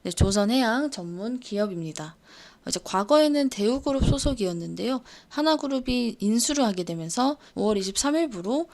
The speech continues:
이제 임시 주총을 열어서 사명을 대우조선해양에서 하나오션으로 변경을 좀 했습니다.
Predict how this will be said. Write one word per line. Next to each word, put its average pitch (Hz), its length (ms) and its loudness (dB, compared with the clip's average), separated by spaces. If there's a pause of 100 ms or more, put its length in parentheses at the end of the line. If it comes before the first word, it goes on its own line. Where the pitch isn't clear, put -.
(260)
이제 185 180 -6
임시 196 300 -2
주총을 226 420 2
열어서 196 460 2
사명을 302 600 2
대우조선해양에서 226 1160 2
하나오션으로 214 1000 0
변경을 190 500 4
좀 190 120 -2
했습니다. 190 600 -2